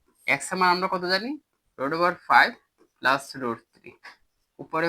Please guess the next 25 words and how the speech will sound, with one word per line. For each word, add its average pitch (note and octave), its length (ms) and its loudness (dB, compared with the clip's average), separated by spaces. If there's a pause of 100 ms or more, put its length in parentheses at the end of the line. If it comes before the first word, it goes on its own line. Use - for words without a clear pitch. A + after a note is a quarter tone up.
কত E3+ 120 -4 (100)
আছে? G3 140 -12 (140)
টু D3 80 -8 (120)
আছে, - 160 -12 (100)
লিখলাম C#3 360 -4
সেটা। - 200 -8 (840)
এবার D3+ 180 8 (180)
এখানে G#3 300 0
যে G3+ 40 4 (120)
মানটা D#3 320 8
থাকবে, B2+ 240 -4 (160)
ওই D#3+ 80 -4 (100)
মানটার E3+ 360 6 (300)
বিপরীত G3 460 0
মান, A#2+ 180 2
অর্থাৎ D#3 200 -6
এটা E3+ 200 -6
যদি F#3 200 -10
প্লাসের E3 400 4
থাকে, A#3 220 -2 (1160)
উভয় G3 280 0
পক্ষকে F3 380 4 (120)
মাইনাসের E3 380 6
দ্বারা D#3+ 200 4
গুণ D3+ 100 -2